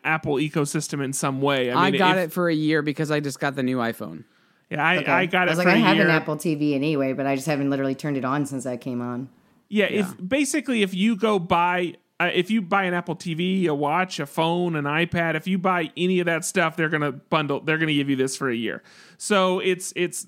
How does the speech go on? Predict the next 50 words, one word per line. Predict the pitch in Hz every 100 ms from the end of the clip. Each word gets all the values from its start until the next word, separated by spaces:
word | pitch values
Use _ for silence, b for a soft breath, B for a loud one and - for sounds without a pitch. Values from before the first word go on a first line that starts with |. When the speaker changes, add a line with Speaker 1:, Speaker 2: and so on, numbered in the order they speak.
| -
Speaker 1:
there's | 180 180
a | 180
pretty | 269 233
low | 190 190
barrier | 175 180 170
for | 165 160
getting | 156 156
it. | 151
A | 147
lot | 160
of | 185
people | 190 180 170
are | 156
already | 135 151 156 151
upgrading | - 151 156 151 147
phones | - 156 147 147 147
because | - 143 151 143
that | 143 143
just | 147 151
happened. | 165 147 151 -
Any, | 170 180 180 -
anybody | 185 202 190 185
that | 160 156
bought | 165 156
a, | 151 -
an | 147 151
eleven | 147 143 143 147 143 - b b -
is | 147
gonna | 147 147
get | 143 147
the | 147
service. | 156 143 135 135 - b b b b
Um, | 156 151 151
so | - 180 -
a |
lot | 160 202 220
of | 202
people | 214 185
are | 170
gonna | 165
get | 156
the | -
service | - 147 147
for | 147
free, | - 156 143 143 b b b _ _ _
which | 170 185 185
makes | 180 170 -
sense | 180 165 151 -
given | 165 156 151
that | 147